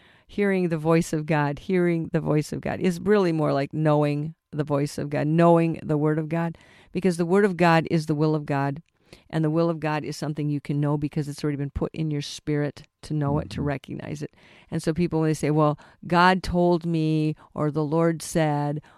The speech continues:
Speaker 1: or "The Lord told me to tell you," and, and everybody's thinking, "Whoa, they're really spiritual. They've heard a voice in their head. They've heard vo-, the voice of God." Stop. That isn't God. God rarely, rarely, rarely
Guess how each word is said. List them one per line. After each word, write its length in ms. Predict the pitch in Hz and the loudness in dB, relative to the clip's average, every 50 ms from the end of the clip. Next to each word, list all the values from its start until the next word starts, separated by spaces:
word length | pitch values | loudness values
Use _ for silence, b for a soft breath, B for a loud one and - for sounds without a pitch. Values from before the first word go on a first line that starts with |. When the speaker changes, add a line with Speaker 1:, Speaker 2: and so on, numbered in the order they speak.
| b b | b b
Speaker 1:
or 280 | - 151 147 143 143 135 | -4 -2 0 0 0 0
"The 100 | 151 151 | 0 2
Lord 220 | 160 165 170 165 | 2 2 2 2
told 280 | - - 175 175 175 175 | 0 0 2 4 4 4
me 100 | 175 170 | 4 4
to 80 | 160 156 | 2 0
tell 340 | - - - 180 175 175 | -2 -2 0 2 2 2
you," 600 | 175 175 170 175 175 170 160 156 143 139 143 151 b b b b b b b b b b - | 2 2 2 0 2 2 4 4 2 2 0 -2 b b b b b b b b b b 0
and, 280 | 170 165 165 165 - - | 2 4 4 4 2 0
and 160 | 160 160 156 - - | -2 -4 -2 -2 0
everybody's 400 | 165 170 196 196 190 185 175 - | 0 2 2 4 2 2 2 0
thinking, 240 | 185 175 156 156 - 151 | -2 -2 -2 -2 -4 -2
"Whoa, 460 | 143 151 147 156 160 165 165 160 160 | 0 0 2 2 2 4 4 2 2
they're 160 | 147 147 147 | 2 0 -2
really 240 | 143 147 156 156 147 143 | -2 -2 -2 -2 -4 -4
spiritual. 600 | - - - 170 170 170 160 - - 165 160 151 | -6 -6 -4 -2 -2 -2 -2 -2 -2 -2 -2 -2
They've 160 | 156 147 143 | -2 -4 -2
heard 140 | 165 156 147 | -2 -2 -2
a 40 | 147 | -2
voice 400 | 147 147 156 165 165 170 165 - | -2 0 0 2 0 0 -2 -2
in 60 | 151 | -2
their 100 | 151 147 | -2 0
head. 180 | 151 160 156 147 | -2 -2 -2 -4
They've 120 | 147 147 | -4 -4
heard 160 | 151 147 139 | -4 -4 -4
vo-, 120 | 147 147 - - | -4 -6 -8 -6
the 120 | - 151 147 | -6 -4 0
voice 240 | 151 156 156 - | 0 0 -2 -2
of 60 | - 156 | -2 -4
God." 120 | 156 151 b b b b b b b b b b b b b | -4 -4 b b b b b b b b b b b b b
Stop. 540 | b - - - 190 180 165 151 147 - - - - _ _ - | b -12 -4 0 2 2 4 2 0 -2 -6 -20 -20 _ _ -6
That 240 | 156 190 202 202 196 | 0 0 2 4 4
isn't 300 | 208 190 180 185 175 151 | 4 4 2 0 0 0
God. 420 | 170 160 147 147 147 156 143 143 - _ _ _ - 165 | 0 2 2 2 0 -2 -4 -8 -12 _ _ _ -10 -2
God 420 | 151 190 180 180 175 170 156 156 | 2 4 6 6 4 4 0 0
rarely, 560 | 165 196 208 214 220 220 220 214 214 214 196 - - | 4 4 6 6 6 6 4 4 2 0 0 -2 -2
rarely, 600 | 165 151 165 175 165 165 160 160 160 160 - - - | -2 2 4 4 6 6 4 4 2 0 -2 -4 -6
rarely 640 | 151 147 147 170 170 165 160 160 151 147 147 143 | -6 -2 0 2 4 4 4 2 2 0 -2 -2